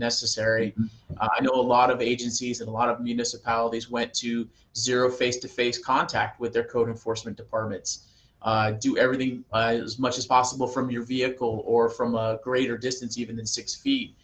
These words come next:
Speaker 1: even though hopefully everybody gets issued that, uh, the P P E, the personal protection equipment, just the basic gloves and masks and eye protection, things like
Speaker 2: Right.
Speaker 1: that.
Speaker 2: Mm-hmm.
Speaker 1: Um, but yeah, so, uh, a lot of changes in policies and procedures, but mostly, fortunately, towards the safety side,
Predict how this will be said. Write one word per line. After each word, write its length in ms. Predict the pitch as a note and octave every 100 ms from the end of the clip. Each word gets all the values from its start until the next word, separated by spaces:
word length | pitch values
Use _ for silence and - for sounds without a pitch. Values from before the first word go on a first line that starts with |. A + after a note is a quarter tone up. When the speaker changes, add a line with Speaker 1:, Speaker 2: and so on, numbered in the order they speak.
| _ _ _
Speaker 1:
even 180 | C3 B2+
though 160 | A#2+ A#2
hopefully 760 | - G#3 G#3 - C3 A#2 -
everybody 400 | A#2 A#2 A#2 A#2
gets 260 | - A2+ -
issued 340 | A#2+ - A#2 A2
that, 360 | A2 - - _ _ _ -
uh, 240 | A2 G#2+
the 120 | G#2+
P 200 | G#2+ C3
P 100 | G#2+ G#2+
E, 220 | A2 A#2
the 100 | A#2
personal 320 | C3 A#2 A2+
protection 400 | A#2 A#2+ A#2 A2+
equipment, 280 | A2 A#2 A2+
just 140 | A2+ A2
the 60 |
basic 380 | A2 A#2 A#2 G#2
gloves 400 | A#2 A#2 A#2 A2+
and 80 | A2+
masks 420 | A2+ A2+ A2 - A2
and 80 |
eye 100 | A2
protection, 580 | A#2+ A#2 - A2 - G#2+
things 260 | - A#2 A2
like 120 | A2
Speaker 2:
Right. 60 | -
Speaker 1:
that. 360 | B2+ A#2+ - - _ -
Speaker 2:
Mm-hmm. 220 | G#2 A#2+
Speaker 1:
Um, 400 | A2 G#2+ G#2+ G#2+ - _ - _ _ _
but 80 | C#3+
yeah, 140 | D3
so, 360 | C#3 E3+ D3+ C#3+
uh, 200 | B2 C3 A#2
a 40 |
lot 200 | D3 F#3+
of 80 | -
changes 380 | - E3 E3+ C#3
in 100 | B2
policies 460 | C3+ C3+ D3 D3+ B2
and 80 |
procedures, 580 | A#2 A2 C3+ C3+ C3+ B2+
but 240 | A2 A2+ A#2
mostly, 500 | C3 - C3 A#2+ A2+
fortunately, 540 | - F3+ G#3 C3+ A#2+ A#2
towards 340 | C3 B2 B2
the 100 | A#2 A2+
safety 460 | - E3 E3 A#2+
side, 500 | A2+ A2 A2 A2 A2